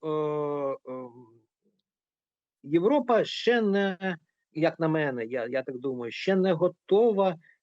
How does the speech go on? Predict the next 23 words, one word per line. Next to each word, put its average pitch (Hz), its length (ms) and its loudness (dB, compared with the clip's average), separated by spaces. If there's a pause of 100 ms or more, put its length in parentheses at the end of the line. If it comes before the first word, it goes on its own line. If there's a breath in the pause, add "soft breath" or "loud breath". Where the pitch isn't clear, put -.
(100)
е, 135 460 0
о, 143 400 -4 (220)
озвучити, 175 800 0 (420)
е, 131 500 2 (180)
своє 170 680 -2 (340)
конкретне 151 600 -2
бачення 127 840 -4 (300)
того, 165 440 2 (320)
що 190 540 2
вона 151 320 -2
буде 139 300 -4
робити 143 380 -4
на 131 120 -8
підтримку 135 540 -6
України. 113 420 -4 (260 loud breath)
Це 254 140 4
буде 269 240 4
зроблено, 165 560 4
це 180 140 2
буде 180 240 0
зроблено 175 460 -2
досить 160 400 0
швидко, 131 720 0